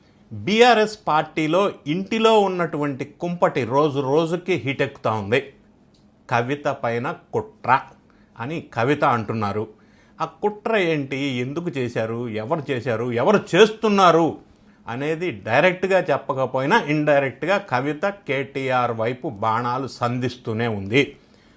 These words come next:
కొత్తగా వచ్చిన పంచాయతీ ఏంటి, ఇప్పుడు ఏం జరుగుతుంది, కవిత ఎందుకు వాపోతుంది, ఇందులో విషయం ఏంటి అనేది ఈ వీడియోలో డిస్కస్ చేసే ప్రయత్నం చేద్దాం. వీడియో చివరి వరకు చూడండి, స్కిప్ చేయకుండా.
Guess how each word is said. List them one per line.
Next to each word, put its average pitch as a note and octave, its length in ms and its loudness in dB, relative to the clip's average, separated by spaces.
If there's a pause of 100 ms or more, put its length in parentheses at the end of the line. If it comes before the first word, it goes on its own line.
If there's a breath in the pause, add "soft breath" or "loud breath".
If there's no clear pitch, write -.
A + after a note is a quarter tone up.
(100 soft breath)
కొత్తగా A3 360 4
వచ్చిన G3 320 0
పంచాయతీ C#3 580 2
ఏంటి, B2 440 -2 (640 soft breath)
ఇప్పుడు G#3 260 4
ఏం G3+ 360 8
జరుగుతుంది, G3 580 6
కవిత F3 540 0 (320)
ఎందుకు E3 360 0
వాపోతుంది, D3 1040 2 (600 soft breath)
ఇందులో B2 460 -2
విషయం B2+ 580 0
ఏంటి C3 220 2
అనేది D3 360 -2 (100)
ఈ D#3+ 120 2
వీడియోలో C#3 500 2
డిస్కస్ A2+ 440 -6
చేసే A2+ 200 -2
ప్రయత్నం A2 480 -4
చేద్దాం. A2+ 320 0
వీడియో A#2+ 240 4
చివరి A2+ 280 2
వరకు A2 260 0
చూడండి, A2 400 -4
స్కిప్ - 360 -10
చేయకుండా. A#2 440 2